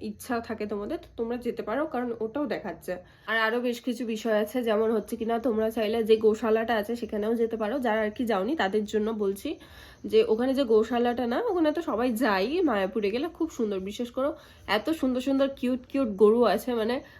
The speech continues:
বলে মুখগুলো কি ছোট ছোট, কি কিউট কিউট বলার কথা না, মানে খুব সুন্দর। ওরা মানে অতটা অ্যাগ্রেসিভও না, আমি অ্যাগ্রেসিভ গরু দেখিও নি,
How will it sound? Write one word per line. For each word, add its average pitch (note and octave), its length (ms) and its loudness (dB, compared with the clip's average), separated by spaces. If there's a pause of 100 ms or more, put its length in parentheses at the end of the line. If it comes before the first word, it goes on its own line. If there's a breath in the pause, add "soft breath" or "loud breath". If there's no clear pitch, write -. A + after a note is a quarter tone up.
(100)
বলে C#4 160 2
মুখগুলো C4+ 380 2
কি E4 280 0
ছোট C4 240 -4
ছোট, C#4 240 -6
কি - 320 -4
কিউট B3+ 260 -2 (100)
কিউট C4 220 -4
বলার F3 300 2
কথা F#3 260 -4
না, F#3 120 -4 (340 loud breath)
মানে D4 200 0
খুব D#4+ 200 2
সুন্দর। C4 480 0
ওরা C4 420 0
মানে B3+ 240 0
অতটা A3+ 300 -2
অ্যাগ্রেসিভও A#3+ 580 0
না, G#3+ 180 0
আমি A#3 120 0
অ্যাগ্রেসিভ G#3 460 -2
গরু A3 260 -2
দেখিও G3 400 -2
নি, G3 200 0